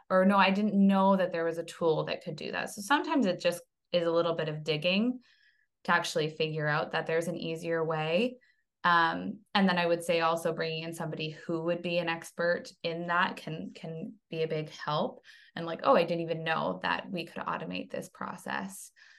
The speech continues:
Um, and then I would also say, I think a lot of C E Os do things manually because they feel like either, um, nobody's gonna do it as good as them.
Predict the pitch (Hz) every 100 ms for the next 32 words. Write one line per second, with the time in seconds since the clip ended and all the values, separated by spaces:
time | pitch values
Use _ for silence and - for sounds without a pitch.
0 | _ _ _ _ _ _ _ 190 170 175
1 | - 196 - 208 220 220 220 214 208 220
2 | 247 233 233 196 180 185 196 190 190 -
3 | - 196 190 180 185 180 180 196 175 170
4 | 170 175 - 208 254 247 190 180 180 170
5 | 160 165 160 160 160 160 165 165 - 165
6 | 160 156 165 165 165 - 170 165 160 160
7 | 160 156 - - 175 165 160 156 160 170
8 | - _ - - 85 - 190 214 208 220
9 | 214 202 196 196 170 156 156 156 151 233